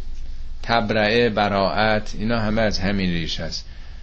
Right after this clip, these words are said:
یعنی من حسابم جداست، من این چیزایی که شما اعتقاد دارین من بهش باور ندارم، من مبرای از این هستم. «آنچه که من دونهی، به جز خداست، فکیدونی جمیعاً»، همه تون علیه من توطئه بکنین. کید یعنی طرح و نقشه و توطئه.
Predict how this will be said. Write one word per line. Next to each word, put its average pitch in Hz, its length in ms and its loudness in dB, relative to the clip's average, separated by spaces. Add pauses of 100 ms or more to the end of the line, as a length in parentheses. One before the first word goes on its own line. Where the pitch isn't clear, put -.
(400)
یعنی 123 220 2
من 160 260 4
حسابم 151 540 4
جداست، 120 480 2
من 160 200 2
این 165 140 2
چیزایی 139 340 0
که 139 120 -2
شما 123 280 0
اعتقاد 113 400 2
دارین 117 280 2
من 117 200 4
بهش 107 220 2
باور 101 480 2
ندارم، 85 400 2
من 117 180 2
مبرای 110 680 2
از 87 160 2
این 85 160 0
هستم. 82 500 -2 (960)
«آنچه 113 320 0
که 104 140 0
من 95 280 2
دونهی، 95 440 2
به 90 160 0
جز 92 220 -2
خداست، 90 480 0
فکیدونی 151 840 2
جمیعاً»، 131 600 4
همه 175 560 2
تون 180 220 4
علیه 156 300 4
من 143 180 4
توطئه 117 360 0
بکنین. 90 440 -2
کید 139 360 2
یعنی 127 200 2
طرح 123 300 2
و 120 100 0
نقشه 117 400 0
و 110 200 0
توطئه. 101 600 0